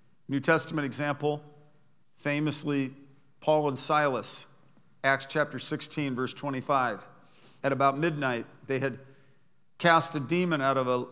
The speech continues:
slave girl with a spirit of divination. You imagine this? They got thrown in jail for setting somebody free from a demon. Crazy. Society's crazy. Two thousand years ago, it was crazy.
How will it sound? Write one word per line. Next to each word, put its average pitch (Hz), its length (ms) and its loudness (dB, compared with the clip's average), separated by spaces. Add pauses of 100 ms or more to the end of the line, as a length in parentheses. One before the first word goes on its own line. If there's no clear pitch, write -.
slave 165 400 2
girl 131 320 2
with 127 100 0
a 120 60 -2
spirit 151 340 -2
of 120 120 -4
divination. 139 640 -2 (400)
You 131 80 -6
imagine 139 460 -2
this? 147 280 -4 (960)
They 127 140 -6
got 143 140 0
thrown 147 240 -2
in 127 100 -4
jail 147 560 0
for - 220 -12
setting 139 320 -2
somebody 131 340 -4
free 135 280 -4
from 123 200 -8
a 110 60 -8
demon. 120 440 -6 (920)
Crazy. 131 420 -4 (720)
Society's 151 560 0
crazy. 143 460 -2
Two 151 180 -6
thousand 147 380 0
years 147 200 -4
ago, 151 200 0
it - 80 -4
was - 140 -10
crazy. 151 500 -2